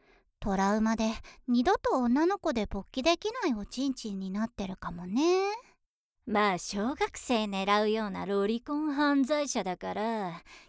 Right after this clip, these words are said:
Speaker 2: 虚勢されて当然なところ、インポで済んだら御の字でしょ。まあ、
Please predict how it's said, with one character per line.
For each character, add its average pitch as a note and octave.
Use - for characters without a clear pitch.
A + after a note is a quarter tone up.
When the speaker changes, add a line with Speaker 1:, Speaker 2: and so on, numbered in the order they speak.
Speaker 2:
虚 G3+
勢 A3
さ G3+
れ G3+
て G3+
当 F#3+
然 D#4+
な E4+
と E4
こ E4
ろ、 F4+
イ G#4+
ン G4+
ポ E4
で B3+
済 D4+
ん D#4
だ A3
ら F#3
御 F#3+
の G#3+
字 A4
で A4
し -
ょ。 -
ま G3
あ、 -